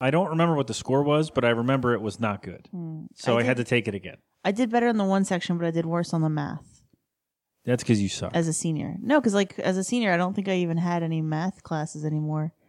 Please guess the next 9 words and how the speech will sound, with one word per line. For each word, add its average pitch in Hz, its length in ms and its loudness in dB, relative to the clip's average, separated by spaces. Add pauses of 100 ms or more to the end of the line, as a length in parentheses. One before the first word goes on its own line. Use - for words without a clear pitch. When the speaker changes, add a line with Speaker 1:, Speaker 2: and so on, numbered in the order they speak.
(500)
Speaker 2:
So 165 300 2
I 165 60 2
think 165 200 -4
I 160 40 -6
just 160 220 -4
didn't - 360 -8 (140)
think 170 180 -4
about 156 200 -8
it. - 140 -16